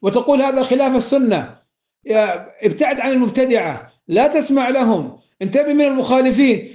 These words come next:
يقول لك: "يا أخي عنده كلام طيب وكذا ولعله"، يا أخي ما هذا، هذا الآن رأي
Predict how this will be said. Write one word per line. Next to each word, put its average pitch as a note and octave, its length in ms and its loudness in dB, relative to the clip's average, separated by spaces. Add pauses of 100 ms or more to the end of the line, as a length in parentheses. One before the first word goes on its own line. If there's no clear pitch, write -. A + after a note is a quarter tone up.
(100)
يقول C4+ 200 -2
لك: A#3+ 120 0
"يا B3+ 60 2
أخي A3 260 0
عنده A3 200 0
كلام G3+ 300 0
طيب F#3+ 420 2
وكذا F#3+ 600 -2
ولعله"، G#3 460 0
يا F3 60 -2
أخي F3 180 -2
ما G#3 160 0
هذا، A#3 300 -4 (140)
هذا C4 200 0
الآن C#4 240 -2
رأي D#4+ 480 0